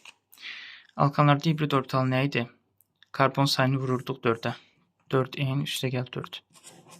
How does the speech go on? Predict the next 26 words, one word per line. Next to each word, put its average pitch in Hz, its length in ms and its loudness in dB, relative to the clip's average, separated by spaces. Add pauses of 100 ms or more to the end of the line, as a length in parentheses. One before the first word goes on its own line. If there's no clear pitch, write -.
(280)
Çünki 135 240 -2
S - 120 -6
P 120 120 -6
üçdür. - 300 -8 (760)
S - 120 -6
P 135 80 -2
üç - 120 -4
nədir? 139 160 -4
Bir 127 80 -4
dənə 123 240 -2
S - 120 -4
P - 120 -6
üç - 80 -4 (220)
P-dir. - 260 -10 (1500)
Bunlar 123 220 -4
hibrid 120 320 -2
orbitallardır. - 560 -16 (560)
Yüz 139 160 0
səksən 143 260 0
doqquz 139 320 -6
hansı 143 240 2
alkil 147 340 -2
bromidin 135 440 0
sıfırdan 131 560 -4 (320)
nöqtə 127 240 -4
dörd 127 240 -2